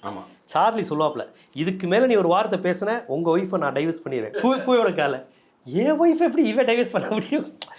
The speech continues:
Speaker 2: அவ்-, அவ்வளவுதான் அந்த ட-, டயலாக். சொல்லிட்டு நகர்ந்துட்டே இருப்பாப்ல.
Speaker 1: அந்த மாதிரி, அஹ், காமெடிக்கும் ஒரு புது, ஒரு, ஒரு ட்ரெண்ட் செட்டரை கிரியேட் பண்ணி, இவருக்கு தகுந்த மாதிரியான காமெடி ஆட்களை வச்சுட்டு, காமெடியா இருக்கட்டும், காதலா இருக்கட்டும், ஒரு குடும்ப பாங்கான விஷயமா இருக்கட்டும், எல்லாத்துலேயுமே வந்து ஒரு, ஒரு புதுமையை செஞ்ச ஒரு இயக்குனர்.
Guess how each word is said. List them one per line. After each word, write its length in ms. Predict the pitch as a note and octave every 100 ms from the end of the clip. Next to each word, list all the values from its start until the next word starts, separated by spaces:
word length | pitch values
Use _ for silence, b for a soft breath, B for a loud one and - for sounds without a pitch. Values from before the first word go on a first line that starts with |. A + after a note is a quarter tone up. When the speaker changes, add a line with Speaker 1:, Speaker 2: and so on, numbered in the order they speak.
| B B -
Speaker 2:
அவ்-, 140 | D#3 F#3+
அவ்வளவுதான் 440 | G3+ C#4 C#4+ A#3
அந்த 200 | F#3+ F#3
ட-, 320 | - F3 F3
டயலாக். 440 | F#3+ F#3 C3 A#2 -
சொல்லிட்டு 380 | - A3+ C4 A3+
நகர்ந்துட்டே 360 | G#3+ B3 A#3+ A3+
இருப்பாப்ல. 580 | F#3 D3 C3 A#2 - A#2+
Speaker 1:
அந்த 180 | F3
மாதிரி, 460 | F#3 G3+ A3+ B3 C4
அஹ், 200 | E3 D3
காமெடிக்கும் 560 | D#3 E3+ F#3+ F3+ F#3+ G3
ஒரு 160 | E3
புது, 200 | D3 E3 E3 C#3+ C3 B2 A2+ A2
ஒரு, 300 | C3+ B2 A#2 -
ஒரு 200 | C3+ B2+
ட்ரெண்ட் 240 | B2+ D#3 D3+
செட்டரை 220 | C#3+ C3
கிரியேட் 240 | B2 C3 B2+
பண்ணி, 220 | B2 C3
இவருக்கு 340 | C#3+ E3+ E3+ D#3
தகுந்த 240 | D3 D3
மாதிரியான 340 | D3 D3 C#3
காமெடி 240 | C#3+ C#3 B2
ஆட்களை 280 | A#2 C3 A2+
வச்சுட்டு, 380 | A2+ A2+ B2 - b b B2 - -
காமெடியா 500 | D#3 D#3+ E3 D#3+ C#3+
இருக்கட்டும், 240 | C#3+ E3
காதலா 380 | D3+ D#3 D3 C#3+
இருக்கட்டும், 400 | A#2+ B2+ C#3 D#3+
ஒரு 120 | C3+
குடும்ப 240 | E3 E3
பாங்கான 380 | D3 D3 D3 C#3+
விஷயமா 340 | C3 C#3 B2+ A#2+
இருக்கட்டும், 360 | A2 E3 - b b b
எல்லாத்துலேயுமே 560 | E3 G3+ A3+ A3+ A3+ A#3+
வந்து 200 | G3+ G3+
ஒரு, 680 | F3 D3+ C3+ A#2+ A2 G#2 A2+
ஒரு 260 | C3 B2 A#2+
புதுமையை 280 | D#3 E3+ C#3+
செஞ்ச 280 | B2 B2 A#2+
ஒரு 120 | A#2
இயக்குனர். 500 | A#2+ B2 A#2 C3+